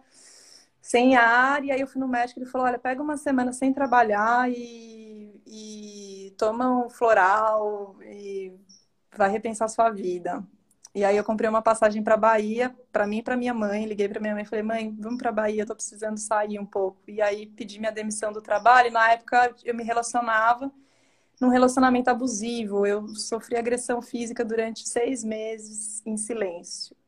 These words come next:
Assim, apanhei durante seis meses calada, porque eu tinha vergonha de contar pras pessoas, eu achava que eu tinha culpa. E isso foi tão louco, porque foi descer a montanha que eu tava no Himalaia, cinco mil e quinhentos metros de altitude, assim, num,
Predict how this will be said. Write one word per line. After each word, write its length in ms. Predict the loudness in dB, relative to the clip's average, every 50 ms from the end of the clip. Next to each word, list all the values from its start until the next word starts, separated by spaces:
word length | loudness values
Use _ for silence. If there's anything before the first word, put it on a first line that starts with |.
| _ _
Assim, 840 | -12 -12 -12 -10 -10 -8 -6 -6 -6 -8 -10 -12 -14 -16 -18 -20 -16 _ -12
apanhei 840 | -12 -10 -4 0 0 2 2 0 -2 -2 -2 -2 -4 -6 -8 -12 -14 _ _ _ _ _ _ _ _ _ _ _ _ _ _ _ _ _ _ _ -8
durante 500 | -2 0 0 2 2 2 0 -2 -6 -6
seis 420 | -2 0 2 2 2 2 0 -2 -2
meses 480 | -2 0 0 0 0 -2 -4 -6 -4
calada, 640 | 2 6 8 8 10 10 8 8 6 4 2 0 -2
porque 240 | -4 -6 -6 -2 -2
eu 60 | 0
tinha 180 | 0 0 -2 0
vergonha 580 | 2 2 2 2 2 4 4 4 4 2 0 -4
de 100 | -8 -10
contar 240 | -12 -6 -6 -4 -4
pras 180 | -4 -6 -8
pessoas, 640 | -8 -8 -8 -8 -8 -6 -4 -4 -2 -2 -4 -4 -6
eu 20 | -6
achava 240 | -4 -4 -4 -4
que 60 | -6 -10
eu 60 | -12
tinha 180 | -8 -8 -10
culpa. 840 | -10 -10 -10 -6 -6 -4 -4 -4 -6 -6 -6 -4 -2 -2 0 0 -2 -2
E 140 | -4 -6 -6
isso 160 | -6 -4 0
foi 100 | 0 0
tão 220 | 4 4 4 6
louco, 260 | 6 6 6 6 4 -2
porque 220 | -6 -4 -4 -2
foi 160 | 0 0 0 4
descer 300 | 4 2 2 2 2 2
a 80 | 2 2
montanha 480 | 2 0 0 2 2 2 4 4 2
que 60 | 0 2
eu 40 | 4
tava 220 | 6 6 6 6
no 60 | 2 0
Himalaia, 560 | 0 2 2 4 6 6 6 6 6 4 0
cinco 220 | -2 -6 -10 -12 -10
mil 100 | -10 -8
e 20 |
quinhentos 280 | -6 -2 -2 -2 -2 -2
metros 180 | -4 -4 -4 -4
de 60 | -6
altitude, 560 | -6 -8 -10 -14 _ -12 -10 -8 -6 -6 -6
assim, 240 | -6 -6 -6 -8 -6 -6
num, 260 | -4 -4 -4 -6